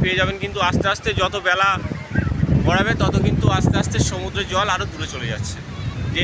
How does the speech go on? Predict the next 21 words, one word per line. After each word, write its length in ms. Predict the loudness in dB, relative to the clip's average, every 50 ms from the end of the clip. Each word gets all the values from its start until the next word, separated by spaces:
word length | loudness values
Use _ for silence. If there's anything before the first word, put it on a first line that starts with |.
| 2 4 4
এটা 180 | 4 4 4 4 2 2 2 2 2 2
দীঘার 260 | 2 4 4 2 2 2
মতো 140 | 0 2 2 2 2
না, 60 | 2 2 2 2
দীঘাতে 300 | 2 2 4 2 2 2 2 0
যেমন 200 | 0 0 0 0 0 0
একদম 160 | 0 0 0 2 0
কাছাকাছি 380 | 0 2 2 2 2 2 4 4 4 2
দেখা 160 | 4 2 2 2
যায়, 140 | 2 0 0 0 2 2 2 0 0 -6 -4 -2 -2 0
এটা 140 | 0 2 2 2 2
বকখালিতে 440 | 0 0 0 2 2 2 2 2 2 2 2
এখানে 200 | 2 2 2 2 2 2
সাদা 260 | 2 2 2 2 2 2
বালির 280 | 0 0 0 0 0 0 0 0 0 0 2 2 2 2
এই 60 | 2 0
সমুদ্র 260 | 0 -2 -4 -4 -6 -6 -6 -6
বিচ। 200 | -8 -4 -2 0 0 2 0 0 -2 -2 -4 -2 -2 0 2 2 2 2 2 2 2 4 4 4 4 4 2 2 2
এখানে 200 | 2 2 2 4 2 2 2
দেখতে 180 | 2 2 2 0
পাচ্ছেন 220 | 0 0 0 0